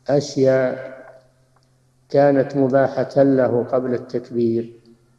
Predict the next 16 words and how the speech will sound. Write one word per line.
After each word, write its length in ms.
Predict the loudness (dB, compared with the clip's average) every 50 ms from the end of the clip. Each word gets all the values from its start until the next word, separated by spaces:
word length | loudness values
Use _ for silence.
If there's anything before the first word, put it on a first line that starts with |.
| _ _ _ _ _
يحرم 240 | -4 -2 0 2 2
عليه 340 | 2 2 2 2 0 0 -2
الكلام، 760 | -4 -4 0 0 2 4 4 4 4 4 2 2 0 -2
يحرم 360 | -4 -6 -6 -6 -6 -6 -4 -4
عليه 480 | -4 -4 -2 -2 -2 -2 -2 -4 -6 -10 -16 -20 -20 _ _ _ _ _ _ _ _ _ _ _ _ _ _ _ _ _ -6
الأكل 680 | -4 -2 2 4 4 4 4 4 2 0 0 0 0 2
والشرب، 580 | 2 0 0 -2 -2 -2 0 0 0 0 -2 -4
يحرم 400 | -4 -4 -4 -4 -6 -4 -4 -4
عليه 520 | -4 -2 -2 -2 -2 -2 -4 -8 -12 -18 -20 -20 -20 _ _ _ _ _ _ _ _ _ _ _ -8
أشياء 440 | -6 -6 -6 -4 0 2 2 2 2
كانت 540 | 2 0 0 0 0 0 -2 -2 -2 -2 -2
مباحة 540 | 2 4 4 4 2 2 -2 -8 -12 -12 -14 -20 -20 -20 -20 -20 _ _ _ _ _ _ _ _ _ _ _
قبل 240 | -2 -2 0 0 0
التكبير، 800 | -2 -2 -4 -6 -6 -6 -2 0 0 0 0 -2 -6 -14 -18 -20 -20 -20 -20 _ _ _ _ _ _ _ _ _ _ _ _ _ _ _ _ _ _ _ _ _ _ _
ولذلك 800 | 0 2 2 4 4 4 4 4 4 0 -2 -6 -10 -14 -16 -18 -18 -20 -20 -20 -20 _ _ _ _ _ _ _ _ _ _ _ _ _ _
سمي 580 | -20 -4 -2 0 2 2 4 4 4 4 4